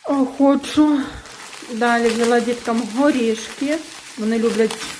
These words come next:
солені. І взяла три огірка. Огірки наші житомирські зі Станішівки. І йогурт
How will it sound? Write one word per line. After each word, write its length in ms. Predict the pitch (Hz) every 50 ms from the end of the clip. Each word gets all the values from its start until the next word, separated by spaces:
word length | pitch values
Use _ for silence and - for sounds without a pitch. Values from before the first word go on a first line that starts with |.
| - - - - - - -
солені. 440 | 233 226 226 240 240 240 254 254 247 - - - - - - - - - -
І 160 | 262 269 277 269
взяла 360 | 262 269 247 240 240 240 247
три 360 | 240 - - 240 240 240 240
огірка. 800 | 240 - 220 240 226 233 233 - - - - 247 247 262 285 294 294 - 175 - 226
Огірки 460 | 233 240 247 240 240 - 285 269 262
наші 440 | 254 240 240 247 254 254 - 247 220
житомирські 600 | 226 226 - 233 233 240 240 233 - - 240 233
зі 180 | 202 220 240 240
Станішівки. 1040 | - - 247 240 240 240 247 240 - - - 208 196 185 - - - - - 185 196 - - - - - - - - - - - - - - - - - 240
І 60 | 254
йогурт 440 | 247 233 269 302 311 262 269 262 -